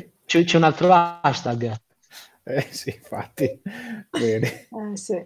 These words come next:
Speaker 3: sì,
Speaker 1: E quindi,
Speaker 3: sì.
Speaker 1: secondo me, al momento il, il buon compromesso tra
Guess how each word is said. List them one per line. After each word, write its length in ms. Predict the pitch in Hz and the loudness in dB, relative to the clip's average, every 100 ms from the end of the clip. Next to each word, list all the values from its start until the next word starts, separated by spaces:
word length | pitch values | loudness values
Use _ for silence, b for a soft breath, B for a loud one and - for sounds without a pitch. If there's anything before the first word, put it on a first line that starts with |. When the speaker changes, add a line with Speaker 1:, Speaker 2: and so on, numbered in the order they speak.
| _ | _
Speaker 3:
sì, 180 | - 220 | -8 2
Speaker 1:
E 60 | - | 8
quindi, 220 | 294 202 | 12 10
Speaker 3:
sì. 60 | |
Speaker 1:
secondo 340 | - 180 196 220 | 10 8 10 10
me, 160 | 196 | 8
al 160 | 160 165 | 8 6
momento 760 | 190 214 226 220 202 190 190 170 | 8 8 8 8 4 4 2 4
il, 120 | 156 | 4
il 240 | 165 165 143 | 6 4 4
buon 360 | 165 170 165 | 4 4 4
compromesso 680 | - 160 160 165 135 - 120 | 2 2 4 4 4 0 -2
tra 380 | 135 131 92 | 2 2 2